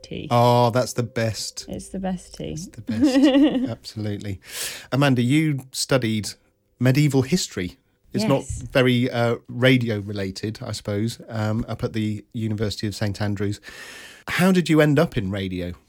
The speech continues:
Speaker 2: working in radio?
Speaker 1: Yeah, good question. Um, 'cause, yeah, people always say, like, "Oh, what did you study? Did you do a journalism degree or did you do radio?"
Speaker 2: <laughs>
Speaker 1: And I'm like, "No,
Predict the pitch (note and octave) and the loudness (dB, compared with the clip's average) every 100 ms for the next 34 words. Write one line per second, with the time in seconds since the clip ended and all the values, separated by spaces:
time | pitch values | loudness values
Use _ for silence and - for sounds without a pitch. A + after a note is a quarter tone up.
0 | - A2 - F#2 F#2 F#2 F#2 G2 _ _ | -4 -4 -4 -6 -6 -8 -10 -12 _ _
1 | A3+ C4+ C#4 - G3 B3 B3 B3+ C4 - | -2 0 0 -2 0 -2 0 -2 -2 0
2 | A3 - G3 F#3+ F#3+ - A3 G#3+ G3 G#3+ | 0 0 0 0 -2 -6 -6 -2 -2 -4
3 | G3 G3 F#3+ G#3+ F#3+ C4 C#4+ D4 C#4+ D#4 | -4 -4 -2 -2 -4 -2 -2 -2 -4 -8
4 | D4 E4+ D4 A#3 A3 A#3 A3+ B3 A#3+ A3 | -6 -4 -4 -4 -8 -8 -6 -4 -4 -2
5 | C4 C4+ C4 B3+ B3 B3+ B3+ B3+ B3 A3+ | 0 0 0 -2 -6 -4 -2 -2 -4 -6
6 | A3+ A3 A3 A3 A3+ A3+ A3 A3 G#3+ G#3+ | -8 -2 -2 0 -2 -2 0 0 -2 -4
7 | G#3 - A#3 C4 C#4+ | -4 -4 -2 0 0